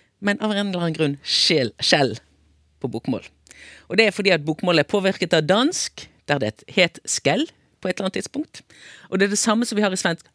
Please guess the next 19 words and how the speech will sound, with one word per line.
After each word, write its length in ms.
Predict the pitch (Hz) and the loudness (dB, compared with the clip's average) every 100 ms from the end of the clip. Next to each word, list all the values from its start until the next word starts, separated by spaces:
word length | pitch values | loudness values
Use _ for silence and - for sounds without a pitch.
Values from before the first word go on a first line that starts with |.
| - | -2
sjel, 340 | 233 196 123 - _ - | 2 2 0 -8 _ -2
S 240 | 165 - - | 0 0 -2
K 220 | 170 131 - _ 160 | 0 0 -2 _ 0
A 80 | 143 | 2
med 220 | 123 127 120 | 0 -2 -2
dotter 320 | 131 - 151 - | -4 -2 -6 -2
på 160 | 123 | -4
og 320 | - - - - | -4 -12 -14 -6
L. 140 | - - _ _ _ _ _ - _ _ - | -6 -6 _ _ _ _ _ -20 _ _ -2
Altså, 240 | 143 147 - - | 2 2 0 -2
det 80 | 185 | 4
norrøne 400 | 208 226 285 247 | 6 6 6 4
skil 460 | 190 - 214 247 269 - | 4 4 4 2 0 -4
betyr, 320 | 170 247 381 - _ _ _ | 2 4 2 -4 _ _ _
eller 120 | - 147 | 0 0
betydde, 460 | 143 202 151 151 247 _ - - | 2 0 2 0 0 _ -20 -8
vett 480 | 156 233 - _ - | 2 2 2 _ -8
og 80 | 170 | -2
forstand. 460 | 165 - 175 - | -2 2 2 0